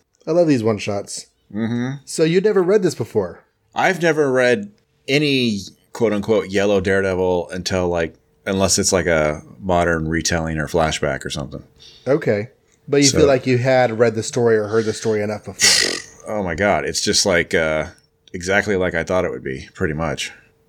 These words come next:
Speaker 1: Mm-hmm.
Speaker 2: No new revelations. I mean, there, it's missing some components that they're gonna add to later, but
Speaker 1: Right, right.
Speaker 2: uh, the bare bones is there.
Speaker 1: Yeah, it is. Um, there's some continuity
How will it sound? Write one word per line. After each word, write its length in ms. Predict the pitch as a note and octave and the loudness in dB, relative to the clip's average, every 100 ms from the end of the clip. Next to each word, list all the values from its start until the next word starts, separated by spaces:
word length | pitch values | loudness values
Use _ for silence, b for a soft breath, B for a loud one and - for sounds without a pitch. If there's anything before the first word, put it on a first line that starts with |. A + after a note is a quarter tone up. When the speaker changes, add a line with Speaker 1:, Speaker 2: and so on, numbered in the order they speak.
| B2+ | -6
Speaker 1:
Mm-hmm. 340 | A#2+ A2 G#2 G2+ _ _ | -4 -2 -4 -10 _ _
Speaker 2:
No 180 | G#2+ B2+ | -2 0
new 140 | B2 | 2
revelations. 640 | A2 G#2+ G2 G#2 G2 D#2+ D2 | 2 2 2 2 0 -6 -2
I 100 | A#2 | 0
mean, 160 | B2+ | 2
there, 80 | B2 | 2
it's 180 | B2 - | 0 0
missing 300 | B2 D3 D#3 | 0 0 0
some 200 | B2+ B2+ | 2 0
components 560 | A2+ A2 G#2+ A2 B2 A#2+ | 0 -2 0 -2 -2 -2
that 140 | A2+ | -2
they're 80 | A2+ | -2
gonna 140 | G#2+ G2 | -2 0
add 320 | F#2+ G2 F2+ | 0 0 -2
to 180 | - G#2+ | -4 -2
later, 480 | F2+ F2+ G#2+ C3+ - | 0 0 0 -4 -6
but 320 | - C#2+ - - _ b b - | -4 -4 -4 -12 _ b b -4
Speaker 1:
Right, 320 | A#2 G2+ G2 | -4 -2 -6
right. 340 | A2 G2+ F#2 - | -6 -6 -8 -6
Speaker 2:
uh, 340 | F2 D#2 C#2 - _ _ - | -4 -4 -6 -12 _ _ -4
the 80 | F#2 | -2
bare 300 | G#2+ G#2 G2+ | 4 4 6
bones 300 | F2+ E2+ D2+ | 2 0 -4
is 120 | D2 | -4
there. 380 | D#2+ C2+ - - b b _ | -4 -4 -8 -16 b b _
Speaker 1:
Yeah, 380 | D#3 D3 C3 B2+ _ _ - | 2 4 2 0 _ _ 0
it 120 | D3 | 4
is. 540 | C3 A2+ G#2 - - _ | 4 2 -4 -10 -14 _
Um, 600 | C3+ C3 C3 B2+ B2+ C3 - | 2 4 4 2 0 -4 -10
there's 960 | A#2+ D#2 F#2 C#3+ C#3+ C#3 C#3 C3+ A#2+ | -18 -18 -6 2 4 4 4 2 -4
some 760 | - - - C#3+ C3+ C3+ B2+ B2+ - | -10 -10 -2 0 2 2 -2 -6 -8
continuity 1200 | D#3+ D#3 D3+ C#3 C#3+ C#3+ C#3+ C#3 C#3 C#3 C3+ | 0 2 0 0 2 4 4 2 2 0 -2